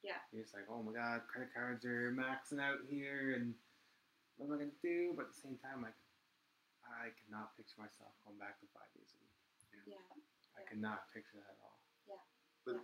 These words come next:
Speaker 3: that's
Speaker 2: And,
Speaker 3: the
Speaker 2: like
Speaker 3: thing. Once you make that decision, you gotta, like, just stick with it, and you'll see your life improve. I mean,
Speaker 2: Yeah.
Speaker 3: hundred percent.
Speaker 2: I mean, it's off to a slow start, but, I mean, I got confidence it's gonna get better.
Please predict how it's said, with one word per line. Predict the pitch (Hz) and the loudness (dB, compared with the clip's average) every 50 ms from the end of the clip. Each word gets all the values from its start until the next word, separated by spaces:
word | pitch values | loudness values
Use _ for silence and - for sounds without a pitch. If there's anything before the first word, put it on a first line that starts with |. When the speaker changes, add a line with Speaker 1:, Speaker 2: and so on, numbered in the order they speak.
| - | 6
Speaker 3:
that's | 123 135 143 110 110 | 8 10 10 10 8
Speaker 2:
And, | 151 - - | 6 6 6
Speaker 3:
the | |
Speaker 2:
like | 156 165 160 | 6 6 8
Speaker 3:
thing. | 139 127 113 98 | 6 6 6 4
Once | 113 117 117 - | 4 2 2 0
you | 120 120 | 0 -2
make | 120 120 120 | -2 0 -2
that | 113 | -4
decision, | - 107 - - - 117 120 117 110 104 101 98 101 - - - - 98 | -2 0 0 2 4 4 4 4 2 0 -2 -4 -6 -10 -16 -20 -20 -10
you | 98 107 | -6 -4
gotta, | 110 117 117 110 - - - | -2 0 -2 -2 -4 -8 -12
like, | 87 95 92 - - | -12 -10 -10 -12 -8
just | - - 104 - - | -4 0 2 2 4
stick | - 156 160 151 156 | 6 4 4 6 6
with | 160 143 156 | 6 8 10
it, | 151 147 143 139 - - 104 | 10 10 10 10 6 2 0
and | 101 104 101 101 101 104 - - - - | -2 -4 -4 -4 -6 -6 -8 -10 -6 -4
you'll | 110 110 | 0 0
see | - - 156 | 2 4 6
your | 151 131 113 | 6 8 8
life | 104 98 98 95 - | 8 8 6 4 2
improve. | 95 92 - - 90 92 90 - _ _ _ _ _ _ _ | -4 -8 -8 -8 -8 -8 -8 -10 _ _ _ _ _ _ _
I | 98 101 | -12 -10
mean, | 98 98 101 - - - | -10 -10 -10 -12 -6 2
Speaker 2:
Yeah. | 240 226 160 113 | 6 6 6 6
Speaker 3:
hundred | 107 - | 4 2
percent. | - - - - 135 131 | -2 -4 -4 -2 0 2
Speaker 2:
I | 131 | 4
mean, | 131 131 127 127 | 4 4 2 0
it's | 123 123 - - - - - | -2 -4 -4 -6 -8 -6 -6
off | - 127 120 - - | -6 -6 -6 -6 -6
to | 120 | -6
a | 110 104 | -6 -6
slow | - - 131 127 143 | -4 -4 -4 -4 -2
start, | 135 - - 113 110 127 139 - - | -2 -2 0 0 0 0 -2 -6 -8
but, | - 117 | -6 -4
I | 117 110 | -2 -2
mean, | 110 107 104 104 104 98 - - - _ _ _ _ _ _ _ - | -2 -2 -2 -4 -6 -10 -14 -20 -20 _ _ _ _ _ _ _ -10
I | - 123 | -8 -8
got | 131 127 120 - - | -8 -8 -10 -8 -6
confidence | 104 104 101 - - 104 104 101 - | -6 -6 -6 -8 -8 -10 -10 -10 -12
it's | - - | -12 -8
gonna | - 107 104 | -4 -4 -2
get | 104 92 90 | -4 -4 -6
better. | 104 104 101 117 - | -8 -8 -8 -8 -10